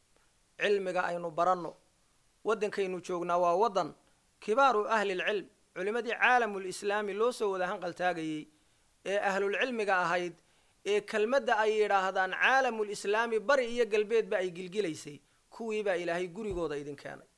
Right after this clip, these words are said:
oo afaafkoodii aad joogtaan, oo darsigoodii aad xaadiri kartaan, oo fatwadoodii aad xaadiri kartaan. Waa nasiib iyo fursad aan dad fara badani haysan,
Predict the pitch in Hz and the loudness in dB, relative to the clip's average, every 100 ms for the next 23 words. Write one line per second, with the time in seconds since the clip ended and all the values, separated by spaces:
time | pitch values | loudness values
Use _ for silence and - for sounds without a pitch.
0 | _ _ _ _ _ 170 185 180 214 240 | _ _ _ _ _ 0 2 4 4 4
1 | - 190 185 160 - 165 147 151 131 - | 0 -2 0 -2 -4 -10 -8 -10 -10 -14
2 | _ _ _ _ - 196 196 262 - 220 | _ _ _ _ -2 0 2 0 -2 2
3 | 214 202 180 165 175 185 190 165 160 160 | 2 4 0 0 -2 -2 -4 -6 -8 -8
4 | 147 - _ _ _ 180 190 - 202 247 | -10 -12 _ _ _ -4 -4 -4 -2 0
5 | 247 214 214 202 185 - 196 190 208 196 | 4 4 4 2 2 0 0 0 0 -4
6 | 165 - 147 135 _ _ _ - 175 175 | -6 -8 -8 -8 _ _ _ -4 -2 -2
7 | 170 240 220 143 _ _ _ _ _ _ | -6 -6 -8 -8 _ _ _ _ _ _
8 | _ 175 208 208 208 196 262 - _ _ | _ -2 -2 -2 -4 0 -2 -2 _ _
9 | _ _ - 185 175 185 - 180 175 160 | _ _ -4 -2 -2 -6 -4 -4 -4 -4
10 | 170 165 147 156 147 151 | -4 -4 -6 -8 -8 -12